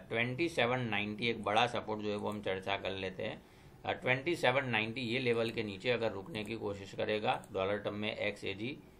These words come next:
अ, यूएसडी, तो फिर थोड़ा सा problem हो सकता है। तेज़ी करने के लिए उसको compulsory जल्द से जल्द ट्वेंटी एट फिफ्टी फ़ाइव ये level के ऊपर जाके रुकते हैं दो तीन घंटे, तब जाकर ही कोई बड़ी तेज़ी हो पाएगी।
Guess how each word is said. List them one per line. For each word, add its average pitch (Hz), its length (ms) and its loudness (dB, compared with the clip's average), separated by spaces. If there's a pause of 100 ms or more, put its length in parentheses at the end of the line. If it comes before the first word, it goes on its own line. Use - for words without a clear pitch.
(300)
अ, - 40 -8 (840)
यूएसडी, 104 500 -2
तो 113 240 -4
फिर 110 300 -6
थोड़ा 98 200 0
सा 101 120 -2
problem 98 440 0
हो 101 140 -4
सकता 104 300 -6
है। 113 120 2
तेज़ी 113 380 0
करने 113 320 0
के 110 120 0
लिए 110 100 0
उसको 107 280 -2
compulsory 110 760 -2
जल्द 113 460 0
से 165 200 0
जल्द 104 460 0 (480)
ट्वेंटी 131 460 2
एट 147 100 -4
फिफ्टी - 360 -6
फ़ाइव 107 280 2
ये 110 200 2
level 127 360 2
के 127 140 -6
ऊपर 113 360 0
जाके 101 340 0
रुकते 95 320 -2
हैं 120 140 6
दो 104 140 0
तीन 117 240 -4
घंटे, 110 300 0
तब 98 240 -2
जाकर 98 320 2
ही 127 80 -2
कोई 127 160 -4
बड़ी 107 340 0
तेज़ी 104 340 -4
हो 85 220 -6
पाएगी। 107 520 0